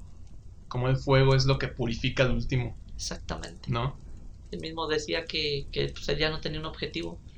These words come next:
Speaker 2: No había quien le diera a su Eva.
Speaker 1: La historia se convierte en algo bien existencial.
Speaker 2: Sí.
Speaker 1: El terror, el terror es la existencia misma, güey.
Speaker 2: Sí.
Speaker 1: O sea, los, los, ¿cómo, cómo se puede decir? O sea,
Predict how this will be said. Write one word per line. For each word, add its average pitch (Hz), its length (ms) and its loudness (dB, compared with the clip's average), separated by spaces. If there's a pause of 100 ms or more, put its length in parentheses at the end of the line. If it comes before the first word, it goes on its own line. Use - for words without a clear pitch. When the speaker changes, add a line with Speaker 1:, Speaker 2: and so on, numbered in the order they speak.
(140)
Speaker 2:
No 156 80 0
había 156 220 0
quien 160 180 -2
le 160 80 -2
diera 151 380 -2
a 185 100 -8
su 147 200 -2
Eva. 151 260 2 (400)
Speaker 1:
La - 100 -8
historia 123 280 2
se 135 160 2
convierte 113 380 0
en 131 300 6
algo 127 160 6
bien 131 180 8
existencial. 120 800 4
Speaker 2:
Sí. - 320 -4
Speaker 1:
El 127 220 8
terror, 139 480 12
el 156 200 6
terror 139 260 10
es 180 100 6
la 202 80 6
existencia 143 540 8
misma, 143 360 4
güey. 131 320 2 (400)
Speaker 2:
Sí. 147 580 2 (180)
Speaker 1:
O - 120 -2
sea, 127 600 8 (1160)
los, 131 520 10
los, 127 640 8
¿cómo, 156 480 4 (340)
cómo - 140 -4
se - 120 6
puede 120 160 -2
decir? 120 200 0
O 123 60 6
sea, 151 280 8